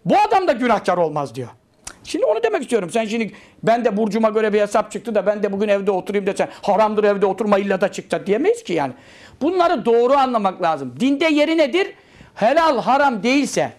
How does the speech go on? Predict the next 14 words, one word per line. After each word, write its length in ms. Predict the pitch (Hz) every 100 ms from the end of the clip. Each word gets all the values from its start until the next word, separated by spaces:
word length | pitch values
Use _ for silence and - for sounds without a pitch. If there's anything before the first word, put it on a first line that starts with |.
| _ - - -
mekruh 520 | 220 269 240 302 262
bile 280 | 277 254 170
değilse 400 | 226 285 262 226
bu 80 | 247
konuların, 600 | 233 233 220 214 202 139 - -
bu 100 | 220
konulara 480 | 240 233 220 220 202
riayet, 640 | 202 208 202 208 294 - - _ _
hani 240 | - 214 170
şu 220 | - 247
burçtan 340 | 233 220 233
olanla 420 | 214 214 202 202 190
evlenmek 500 | 190 180 180 175 -
gibi, 360 | 151 233 330